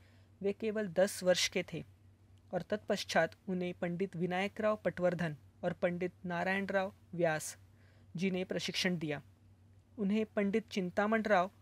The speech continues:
और पंडित मिराशी बुआ जी ने भी प्रशिक्षण दिया। दत्तात्रेय विष्णु पलुस्कर जी की आवाज़ बहुत मधुर और सुरीली थी। उनके आलाप उनके गाए राग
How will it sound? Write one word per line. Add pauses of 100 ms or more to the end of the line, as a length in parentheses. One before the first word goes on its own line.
(500)
और
पंडित
मिराशी
बुआ
जी
ने
भी (120)
प्रशिक्षण
दिया। (880)
दत्तात्रेय
विष्णु
पलुस्कर
जी
की
आवाज़ (520)
बहुत
मधुर (760)
और
सुरीली
थी। (840)
उनके
आलाप (400)
उनके
गाए
राग